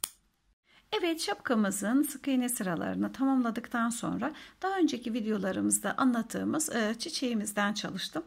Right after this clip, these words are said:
Ve kenara şu şekilde dikmek istiyorum. Kullanmak istediğiniz herhangi bir yere. Açık renkteki mavi ipimi şöyle iğneme taktım.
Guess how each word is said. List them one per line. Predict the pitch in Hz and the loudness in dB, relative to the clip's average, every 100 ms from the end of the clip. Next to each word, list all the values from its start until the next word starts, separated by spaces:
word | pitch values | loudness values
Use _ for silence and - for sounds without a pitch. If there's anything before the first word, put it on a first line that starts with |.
| - - - - | -8 -20 -18 -12
Ve | 370 | -10
kenara | - 415 233 214 | -4 2 2 2
şu | 254 339 | -4 -6
şekilde | - 190 - 208 - | -6 -6 -6 -6 -6
dikmek | 359 311 220 202 | -6 -4 -4 -4
istiyorum. | - - 180 208 339 - | -8 -6 -6 -4 -6 -6
Kullanmak | 240 196 190 214 | -4 -2 -2 -4
istediğiniz | - 185 175 190 269 302 | -4 -6 -6 -4 -2 -2
herhangi | - 160 226 311 - | -4 -4 -2 -2 -2
bir | 269 | -2
yere. | 269 269 294 - - - _ _ _ _ _ _ _ - - - - - - | 0 0 -2 -6 -20 -20 _ _ _ _ _ _ _ -20 -20 -20 -20 -8 -2
Açık | 311 392 - | 0 0 0
renkteki | 233 214 220 214 247 | 0 0 -4 -2 2
mavi | 269 285 202 | 4 4 0
ipimi | 196 202 208 339 - _ _ _ _ _ | -2 0 0 -2 -6 _ _ _ _ _
şöyle | - - - | -16 -10 -8
iğneme | - 330 233 190 196 | 2 4 4 2 0
taktım. | 370 370 - 220 302 | 0 0 -2 -2 -2